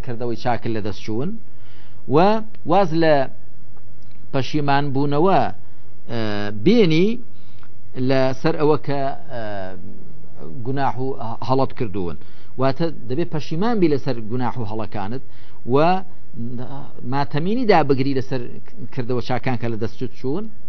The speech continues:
ئەگەر بتەوێ خاوەنی دڵێکی زیندوو بی، ئەگەر نا لەسەر چاکە لە دەست چووەکان خەمبار نەبی و پەشیمان نەبی لەسەر خراپەکان،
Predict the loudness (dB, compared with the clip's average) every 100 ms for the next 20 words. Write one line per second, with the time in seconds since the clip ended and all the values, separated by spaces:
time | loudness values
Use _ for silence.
0 | 0 0 0 0 -2 -2 0 0 0 0
1 | 0 0 0 0 0 0 -2 -2 -2 -2
2 | -2 -2 -2 -2 -2 -2 -2 0 -2 0
3 | 0 0 0 0 0 0 0 -2 -2 -2
4 | -2 -2 -2 -2 -2 -2 0 0 0 0
5 | 0 0 0 2 2 2 0 0 0 0
6 | 0 0 0 0 0 0 0 0 2 2
7 | 2 2 0 0 0 0 0 0 0 0
8 | 0